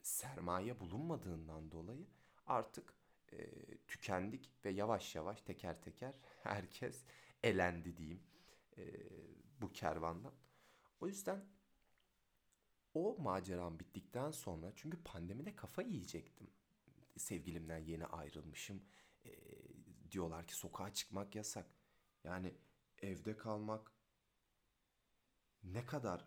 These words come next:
e, insanı şey yapar. Yani kafanı toparlayamıyorsun bir kere.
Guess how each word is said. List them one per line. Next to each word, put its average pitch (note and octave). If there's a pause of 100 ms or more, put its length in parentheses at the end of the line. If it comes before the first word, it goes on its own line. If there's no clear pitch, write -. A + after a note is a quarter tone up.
e, F#2 (480)
insanı F2 (400)
şey E2+
yapar. D2+ (1400)
Yani F2+ (260)
kafanı -
toparlayamıyorsun E2
bir -
kere. -